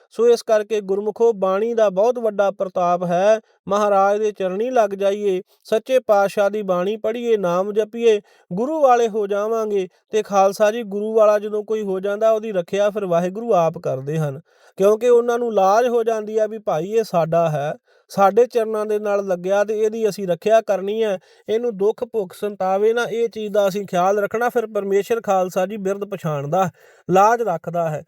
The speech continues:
ਸੋ ਦਇਆ ਕਰਨ ਮਹਾਰਾਜ ਸੱਚੇ ਪਾਤਸ਼ਾਹ। ਆਓ ਖਾਲਸਾ ਜੀ, ਅੱਜ ਦੀ ਹੱਡਬੀਤੀ ਸਰਵਣ ਕਰੀਏ। ਮਹਾਰਾਜ ਦੀ ਕਿਰਪਾ ਸਦਕਾ ਇਹ ਹੱਡਬੀਤੀ ਇੱਕ ਮਾਤਾ ਜੀ ਹੁਣਾਂ ਨੇ ਸੁਣਾਉਣਾ ਕੀਤੀ ਹੈ। ਮਾਤਾ ਜੀ ਦੱਸਦੇ ਕਿ ਮੇਰੀ ਸੱਠ ਕੁ ਸਾਲ ਉਮਰ ਹੈ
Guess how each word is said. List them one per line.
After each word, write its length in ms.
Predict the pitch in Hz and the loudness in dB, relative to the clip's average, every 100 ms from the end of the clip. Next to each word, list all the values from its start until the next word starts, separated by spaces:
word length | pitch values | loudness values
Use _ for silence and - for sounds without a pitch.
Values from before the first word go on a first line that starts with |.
| _ _ - | _ _ -2
ਸੋ 100 | 214 | 2
ਦਇਆ 340 | 202 208 220 | 4 6 4
ਕਰਨ 300 | 208 208 214 | 2 -2 -2
ਮਹਾਰਾਜ 500 | 202 185 185 185 196 | -4 -4 0 0 0
ਸੱਚੇ 340 | - 190 202 | -4 -8 -10
ਪਾਤਸ਼ਾਹ। 580 | 185 185 175 - 180 170 175 _ _ - | -2 0 0 0 0 -2 -4 _ _ 0
ਆਓ 220 | 208 240 | 4 4
ਖਾਲਸਾ 440 | 226 202 196 180 202 | 4 0 -2 -2 -4
ਜੀ, 220 | 214 202 | -2 -2
ਅੱਜ 120 | 185 | -2
ਦੀ 160 | 196 202 | -6 -4
ਹੱਡਬੀਤੀ 580 | 180 170 185 226 240 240 | -4 -4 -6 -10 -8 -4
ਸਰਵਣ 380 | 214 196 196 | -2 -2 -4
ਕਰੀਏ। 500 | 185 190 196 180 175 202 _ _ - | -4 -6 -2 0 0 -4 _ _ -2
ਮਹਾਰਾਜ 500 | 202 233 214 202 202 | 0 2 2 2 0
ਦੀ 100 | 208 | -2
ਕਿਰਪਾ 380 | 202 185 202 196 | -6 -4 -2 -2
ਸਦਕਾ 420 | 190 185 196 196 | -4 -4 -2 0
ਇਹ 60 | |
ਹੱਡਬੀਤੀ 520 | 180 170 175 190 190 208 | 0 -2 -4 -6 -4 -4
ਇੱਕ 140 | 208 | -4
ਮਾਤਾ 400 | 202 170 165 185 | -2 -2 0 0
ਜੀ 120 | 214 | 0
ਹੁਣਾਂ 260 | 208 202 196 | -2 0 0
ਨੇ 120 | 202 | 0
ਸੁਣਾਉਣਾ 420 | 196 190 180 175 | -2 -2 -2 -2
ਕੀਤੀ 460 | 170 170 160 165 156 | -4 -8 -8 -6 -2
ਹੈ। 260 | 143 147 160 _ _ - | -2 -2 -4 _ _ -2
ਮਾਤਾ 320 | 175 196 208 | 2 2 2
ਜੀ 140 | 208 220 | 0 0
ਦੱਸਦੇ 380 | 190 185 202 | 0 2 0
ਕਿ 100 | 208 | 0
ਮੇਰੀ 480 | 220 202 196 214 202 - _ _ | 0 0 0 -4 -8 -12 _ _
ਸੱਠ 340 | - 196 208 | -2 0 0
ਕੁ 120 | 226 | -4
ਸਾਲ 320 | 226 196 180 180 | -2 2 2 2
ਉਮਰ 380 | 165 165 196 | -2 -2 0
ਹੈ 300 | 202 214 208 | 2 2 2